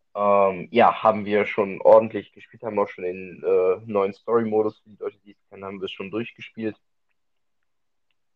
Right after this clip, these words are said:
Ähm, ja, und jetzt, äh, wird das Spiel, denk ich mal, noch erstmal gespielt, weil bei dem Wetter, ja, kann man halt nicht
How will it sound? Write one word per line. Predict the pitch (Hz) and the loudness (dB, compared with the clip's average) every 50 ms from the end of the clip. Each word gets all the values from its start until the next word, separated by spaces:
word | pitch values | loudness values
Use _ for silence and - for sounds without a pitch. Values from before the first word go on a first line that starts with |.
| _ - | _ -2
Ähm, | 98 95 92 90 90 90 87 85 85 85 - _ _ | 0 2 2 2 2 0 -2 -4 -6 -12 -16 _ _
ja, | 104 107 98 92 | 0 0 0 0
und | 92 92 87 | 0 -6 -6
jetzt, | 90 98 95 - _ _ _ - | -6 -6 -6 -8 _ _ _ -6
äh, | 95 92 90 95 - _ _ _ _ _ _ _ _ _ _ _ _ _ _ _ _ _ _ _ _ _ _ _ _ | -2 -2 -2 -2 -4 _ _ _ _ _ _ _ _ _ _ _ _ _ _ _ _ _ _ _ _ _ _ _ _
wird | 143 147 156 156 160 | 2 2 4 8 8
das | 143 139 | 6 6
Spiel, | - - - 156 170 156 | 4 -2 -2 -2 2 2
denk | 151 143 143 | 2 2 4
ich | 147 | 6
mal, | 143 139 135 | 6 6 8
noch | 131 135 - | 8 6 6
erstmal | 175 127 131 - 139 131 | 6 4 4 4 0 0
gespielt, | 123 123 - - - 147 139 139 | 0 -2 -8 -8 -8 -8 2 4
weil | 135 117 | 6 6
bei | 117 120 | 6 6
dem | 120 120 117 | 6 6 6
Wetter, | 120 120 - 120 113 - - | 6 6 8 6 4 4 4
ja, | - 117 104 101 | 6 6 6 6
kann | 104 - - 113 | 4 -2 -4 -4
man | 107 113 | -2 0
halt | 123 - - | -2 -2 -4
nicht | 110 113 - _ _ _ | -6 -10 -10 _ _ _